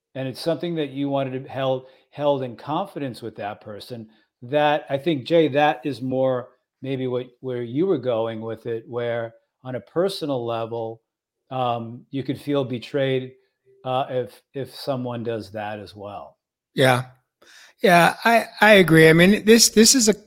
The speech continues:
Speaker 2: this is a real comp-, complex, um, topic. I mean, betrayal goes, it comes in many different forms. It comes in many different languages. It comes in different colors. It comes with a different emotion and feeling attached to it.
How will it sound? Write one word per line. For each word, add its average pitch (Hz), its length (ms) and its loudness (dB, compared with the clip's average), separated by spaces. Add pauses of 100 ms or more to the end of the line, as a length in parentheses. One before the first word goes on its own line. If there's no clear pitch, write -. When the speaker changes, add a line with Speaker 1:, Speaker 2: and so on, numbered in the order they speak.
(120)
Speaker 2:
this 202 240 4
is 196 160 4
a 165 160 6
real 160 260 6
comp-, - 540 0
complex, 165 800 0 (180)
um, 160 380 -6
topic. 151 520 -2
I 151 40 -6
mean, 147 160 -2
betrayal 180 460 2
goes, 160 360 0 (340)
it 165 80 -12
comes 226 240 2
in 180 80 4
many 185 160 4
different 165 360 0
forms. 208 500 0
It 214 80 -8
comes 185 240 -6
in 170 80 -4
many 165 160 -2
different 151 340 -4
languages. 208 560 0
It 175 120 -6
comes 180 240 -4
in 151 160 -4
different 156 300 -4
colors. 196 460 0 (480)
It 170 100 -8
comes 180 460 -2 (360)
with 170 420 -2
a 170 80 -6
different 180 500 -2 (380)
emotion 180 500 -2
and 151 140 -4
feeling 175 580 -4 (220)
attached 165 600 -6
to 131 140 -10
it. 120 120 -18